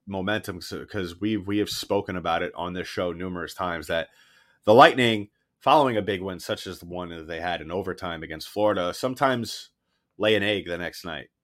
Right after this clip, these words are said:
And it, a lot of times it has to do with not being disciplined, uh, not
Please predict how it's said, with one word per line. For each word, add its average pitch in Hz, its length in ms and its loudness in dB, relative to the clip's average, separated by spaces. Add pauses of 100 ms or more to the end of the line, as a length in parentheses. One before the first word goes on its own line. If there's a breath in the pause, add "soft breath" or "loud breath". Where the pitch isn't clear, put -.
(120)
And 90 640 -6 (400)
it, 90 360 -4 (100)
a 87 100 -6
lot 90 220 2
of 90 160 -6
times 92 340 -4
it 87 80 -10
has 90 260 -2
to 90 60 -18
do 85 260 -12
with 82 280 -12 (880)
not 120 300 6
being 104 240 0
disciplined, 71 840 -12 (300)
uh, 73 300 -8
not 110 440 4